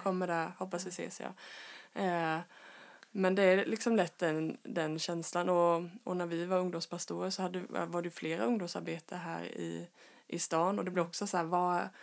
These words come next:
Speaker 1: var skulle man gå någonstans,
Speaker 2: Ja.
Speaker 1: var är roligast att gå?
Speaker 2: Missa inte.
Speaker 1: Ja, och nu
Speaker 2: Ja,
Speaker 1: har de
Speaker 2: igen.
Speaker 1: roliga där borta, så att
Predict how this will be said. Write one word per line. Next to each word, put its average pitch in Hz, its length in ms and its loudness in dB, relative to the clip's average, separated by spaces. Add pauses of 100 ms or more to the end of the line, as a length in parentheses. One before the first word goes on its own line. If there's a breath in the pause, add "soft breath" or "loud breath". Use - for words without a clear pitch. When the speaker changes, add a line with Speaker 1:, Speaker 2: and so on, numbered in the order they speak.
(220 loud breath)
Speaker 1:
var 185 220 2
skulle 185 220 -4
man 175 160 0
gå 170 180 -2
någonstans, 175 520 -4
Speaker 2:
Ja. 180 60 0
Speaker 1:
var 175 80 2
är 175 40 0
roligast 180 480 -2
att 165 60 -2
gå? 170 180 4
Speaker 2:
Missa 202 220 4
inte. 202 380 -4
Speaker 1:
Ja, 190 380 8 (400 loud breath)
och 190 280 6
nu 202 100 6
Speaker 2:
Ja, 202 60 4
Speaker 1:
har 202 80 6
de 190 160 6
Speaker 2:
igen. 185 120 4
Speaker 1:
roliga 180 340 6
där 180 240 2
borta, 185 340 -2
så 190 120 0
att - 200 -6